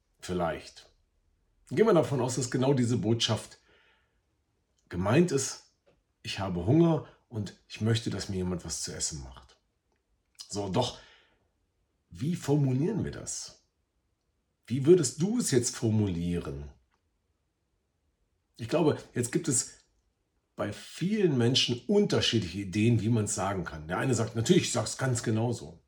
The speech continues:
Der andere sagt, „Na, ich würde sagen, könntest du bitte vielleicht.“ So, und das ist genau das, was dann den Unterschied macht, weil <clears throat> jetzt stell dir mal vor, du würdest die ein und dieselbe Botschaft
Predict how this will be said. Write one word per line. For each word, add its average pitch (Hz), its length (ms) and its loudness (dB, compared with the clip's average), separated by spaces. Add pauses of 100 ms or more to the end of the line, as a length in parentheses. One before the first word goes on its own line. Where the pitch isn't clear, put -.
(120)
Der 95 80 -6
andere 104 160 0
sagt, 101 200 -6
„Na, 104 220 2
ich - 160 -4
würde 95 160 -4
sagen, 92 260 -4 (380)
könntest - 420 -2
du 101 100 -2
bitte 104 400 -2 (220)
vielleicht.“ - 560 -20 (380)
So, 95 200 -10
und 95 220 -8
das 127 160 -2
ist 123 100 -2
genau 117 220 2
das, 120 340 0 (360)
was 110 180 -2
dann 117 240 2 (160)
den 135 100 0
Unterschied 147 460 0
macht, 92 300 -6
weil 120 300 0
<clears throat> 165 260 8
jetzt 107 160 0
stell 139 140 0
dir 160 60 4
mal 113 120 2
vor, 135 400 2 (520)
du 113 160 0
würdest 131 400 4 (180)
die 117 180 -4
ein 160 260 4
und 175 100 0
dieselbe 139 360 2
Botschaft 120 840 -4